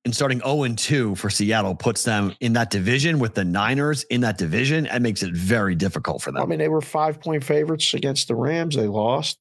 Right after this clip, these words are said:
Speaker 1: Yeah.
Speaker 2: And now they're five-point dogs. It wouldn't be shocking for them to start oh and two in that spot. I, I don't know. I like the Rams in, in, in,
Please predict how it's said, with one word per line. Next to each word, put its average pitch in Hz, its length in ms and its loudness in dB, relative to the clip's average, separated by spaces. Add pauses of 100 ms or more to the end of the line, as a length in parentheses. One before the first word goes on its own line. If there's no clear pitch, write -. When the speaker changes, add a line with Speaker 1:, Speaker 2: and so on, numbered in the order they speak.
(240)
Speaker 1:
Yeah. - 220 0
Speaker 2:
And 113 120 -4
now 113 200 2
they're 117 120 0
five-point 123 840 -2
dogs. 139 540 -2 (1120)
It - 420 -10
wouldn't 147 300 0
be 135 380 0 (340)
shocking 135 760 0 (120)
for 120 80 0
them 113 220 2
to 110 140 -2 (120)
start 107 320 0
oh 104 180 0
and 90 120 -2
two 107 280 0 (500)
in 98 80 -2
that 98 180 0
spot. 104 340 0 (280)
I, 113 300 0
I - 20 2
don't 131 140 0
know. 110 300 0 (320)
I 165 160 2
like 180 300 0
the 127 80 -4
Rams 147 460 0
in, 120 220 -2 (220)
in, 120 180 0
in, 110 360 -2